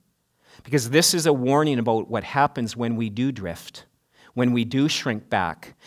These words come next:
when we do consider lesser gods,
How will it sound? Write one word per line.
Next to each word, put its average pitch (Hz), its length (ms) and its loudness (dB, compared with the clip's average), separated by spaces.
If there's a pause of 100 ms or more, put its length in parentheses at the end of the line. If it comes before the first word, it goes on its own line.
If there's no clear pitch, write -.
(140)
when 143 180 4
we 135 140 2
do 160 200 2
consider 156 600 0 (100)
lesser 127 460 -2
gods, 101 600 0